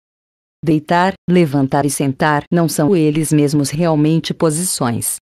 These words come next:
Suas designações, entretanto, como parônimos, são derivadas das posturas que acabamos de mencionar. Relativos às vezes têm contrários.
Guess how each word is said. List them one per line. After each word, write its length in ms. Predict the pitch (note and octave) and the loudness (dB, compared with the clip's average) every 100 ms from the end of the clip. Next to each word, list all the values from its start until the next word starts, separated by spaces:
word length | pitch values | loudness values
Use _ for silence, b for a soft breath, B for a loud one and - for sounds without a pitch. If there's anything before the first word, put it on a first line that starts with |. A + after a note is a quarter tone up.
| _ - | _ -4
Suas 260 | F#3 F#3 | -2 -2
designações, 1000 | C3+ D3 D#3 D#3 D#3+ - D#3+ D3+ D#3+ - - - | 0 0 0 0 0 -2 -2 0 -2 -4 -8 -2
entretanto, 840 | D3 E3+ G#3 - E3 E3 E3 F#3 - - | 0 0 -2 0 0 0 0 -4 -4 -2
como 240 | E3+ D#3 | 0 2
parônimos, 720 | E3 D#3 D#3+ C#3+ B2 A2 - - | 0 0 0 0 -2 -4 -8 -12
são 200 | - G3 | -4 -2
derivadas 720 | F3+ D3+ B2 C3 D#3 D3+ D#3 C#3+ | 0 0 0 0 0 0 -2 0
das 200 | E3 - | -2 0
posturas 760 | F3+ - - F3+ D3+ C3 - - | -4 -4 -2 0 2 0 -2 -6
que 120 | - | -2
acabamos 680 | G3 - C#3+ C#3+ F3 G3+ G#3 | -2 -2 -2 0 2 2 0
de 120 | D3+ F3 | 0 0
mencionar. 720 | F3 F3 - E3+ C3 G2+ - _ _ _ _ _ _ _ | 2 0 0 -2 0 -2 -8 _ _ _ _ _ _ _
Relativos 800 | - G3 F#3 E3 - A3+ G#3 A3 F3 | -2 2 2 -2 -2 -2 0 0 0
às 160 | D#3+ | 0
vezes 440 | D3+ D#3+ D3+ D#3+ - | 0 0 0 -4 -2
têm 180 | F3 E3+ | -2 0
contrários. 800 | D#3+ C#3+ D3 A#2+ A2+ G#2+ - | 2 0 0 0 -2 -4 -6